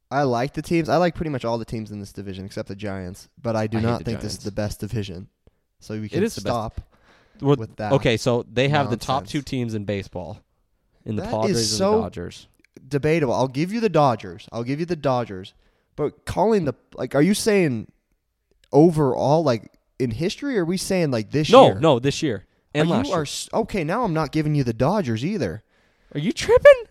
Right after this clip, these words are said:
Speaker 1: And yeah, <laughs> not even close.
Speaker 2: Oh, I can't. I cannot wait until we just get out to just a heater of a start.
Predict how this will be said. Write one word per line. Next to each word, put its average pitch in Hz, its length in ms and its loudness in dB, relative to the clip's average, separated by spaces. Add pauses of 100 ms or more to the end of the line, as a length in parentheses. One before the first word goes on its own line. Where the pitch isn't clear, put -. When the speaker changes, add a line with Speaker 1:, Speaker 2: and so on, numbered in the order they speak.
Speaker 1:
And 156 140 -4
yeah, 185 800 2
<laughs> - 40 -20
not 214 260 -4
even 165 300 -4
close. 156 680 -2
Speaker 2:
Oh, 123 240 2
I 127 160 2
can't. 156 300 -4
I 131 200 2
cannot 127 380 -4
wait 113 220 -4
until 117 280 -4
we 117 120 -4
just 113 220 -6
get 113 140 -2
out 101 260 -2
to 117 140 -6
just 104 260 -6
a 104 60 -4
heater 104 560 -6
of 104 120 -4
a 104 60 -6
start. 104 320 -6